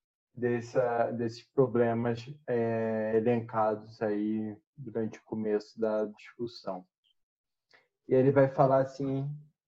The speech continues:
abre aspas, "Daí a máxima importância de que núcleos de racionalidade democrática da política", então vou repetir aqui o termo dele,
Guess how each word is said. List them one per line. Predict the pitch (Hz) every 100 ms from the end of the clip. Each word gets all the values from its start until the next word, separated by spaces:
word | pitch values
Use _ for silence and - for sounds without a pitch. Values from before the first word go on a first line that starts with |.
| _
abre | 131 127 127 123
aspas, | 98 95 - - 107 - _ _ _ -
"Daí | 135 139 156
a | 180
máxima | 160 147 196 - 196
importância | 170 147 160 143 - 127 127 - 123
de | 113 120
que | - 131
núcleos | 123 131 180 208 202 185 147
de | 160 139
racionalidade | - 135 160 - 175 147 143 135 117 127 127 117
democrática | 117 123 117 110 - 113 113 117 - 120
da | 117 107
política", | - 104 - 101 101 - - 147 147 147 - _ _
então | 113 104
vou | 110 110 104
repetir | - 107 - - 117
aqui | 107 110
o | 104
termo | - 113 110 110
dele, | 104 110 117